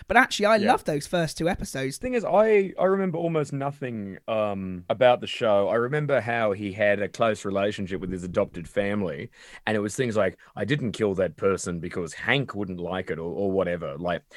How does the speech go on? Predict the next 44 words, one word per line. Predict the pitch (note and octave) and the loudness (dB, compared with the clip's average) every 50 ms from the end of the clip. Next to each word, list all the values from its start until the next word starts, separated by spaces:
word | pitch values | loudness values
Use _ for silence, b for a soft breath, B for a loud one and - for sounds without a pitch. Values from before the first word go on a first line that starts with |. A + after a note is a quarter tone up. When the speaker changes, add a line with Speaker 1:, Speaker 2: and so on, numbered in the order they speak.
| B B B | B B B
Speaker 2:
he, | B - - - D3 | B -8 -4 0 2
you | |
know, | B2 G2+ G2+ G2+ F#2+ | 4 6 6 6 6
like, | G#2+ A2 G#2+ G2 | 8 6 6 6
Dexter | - C3+ C#3 C#3 - - - C3+ A#2+ G#2+ G2 G2 B B B B B - | 6 2 2 2 2 0 2 6 6 6 6 4 B B B B B 4
being | B2 A#2+ A#2 A#2 | 4 4 4 2
positioned | - A2+ G2+ G2+ A2 G#2+ - A2+ G2+ G2 | 0 -2 0 2 2 0 2 0 2 2
as | G2 F2 | 2 2
a | F#2+ F2+ | 2 0
kind | - G#2+ G2 F#2+ F#2+ | -2 0 0 0 0
of | F2 | 0
loyal | F2+ F#2+ G#2 A2 G#2+ G2+ G2 F#2 | -2 0 0 2 4 4 4 2
psychopath. | - - - A2+ G2 G#2 - - F#2 - F#2+ D#2 C2 A#1 - - - _ - | 2 2 2 4 4 4 4 2 0 0 0 -2 -2 -2 -6 -12 -16 _ 2
I, | - D3+ D#3 D#3 D3+ - - _ _ - - | 4 4 6 4 2 -4 -10 _ _ -6 -4
I | - G3 | 2 4
understood | G#3+ A3+ G#3 D#3+ C#3+ - - F3 G3 F#3 D3 | 4 4 4 2 -2 -2 4 6 6 8 8
it. | G#2 E2+ D#2+ - - - | 6 4 2 -2 -4 0
I | - A2+ A#2+ B2 | 4 6 6 6
just, | A#2 G#2+ C3+ C#3+ C3+ A#2 - - _ _ _ | 4 2 0 0 0 -2 -4 -12 _ _ _
it | - C#3+ C#3+ D3+ | 0 0 0 2
made | D#3+ D#3 E3 F3 F3+ F#3 D3+ C#3 | 2 4 6 6 6 6 4 4
me | D3+ D3+ D3 B2+ G#2+ | 4 4 4 2 0
tense | - - - - A#2+ A#2+ A#2 G2+ E2+ - - - - - - _ _ _ _ - | -2 -8 -8 -2 0 2 2 2 0 -4 -8 -12 -12 -14 -18 _ _ _ _ 2
every | C#3 C#3+ C#3+ B2+ A#2 B2+ B2+ A2+ | 6 6 6 6 6 2 2 2
time | - A#2+ A2+ A2 G#2 | 2 2 2 2 4
I | G2 F#2+ | 4 2
saw | F#2 - - G2 F2+ F#2 F2+ | 2 2 2 4 4 6 4
it. | F2 E2 - - | 4 2 0 0
And | - G#2+ G#2+ G#2+ A2 A2 - | 2 2 4 4 4 2 2
it | - B2+ B2+ | 2 0 0
was, | C#3 D3 E3 D#3 D#3 E3 E3+ - | 4 6 8 8 8 8 6 4
it, | C#3 D3+ D3 | 2 4 6
like, | C#3+ B2+ A#2+ - - - B B B B B B | 6 6 6 4 0 -10 B B B B B B
it | D#3 | 2
wasn't | D3+ D3 F3+ E3+ D3 D#3+ D3+ | 6 8 8 8 8 6 2
because, | B2+ B2+ - - C3+ B2+ A2+ F#2 - | 0 -2 0 2 4 4 4 2 4
"Oh, | - A#2 A2 G#2+ | 6 6 6 6
he's | G#2+ G#2+ G2 | 6 2 0
gonna | F2+ A2+ G#2 G2+ F#2+ F2+ | 2 2 2 2 2 0
go | F#2 F#2+ F#2 | 0 0 0
and | F#2 F2+ | 0 -2
kill | - - F#2+ F2+ F2+ | -4 -2 -2 -2 -2
somebody," | F2 - - F2 F2+ F2 F2+ F#2 F2+ F#2 F#2 F#2 | -4 -4 -4 -4 -2 0 0 0 0 0 0 0
or, | F2+ F2 E2+ E2+ | 0 2 0 -2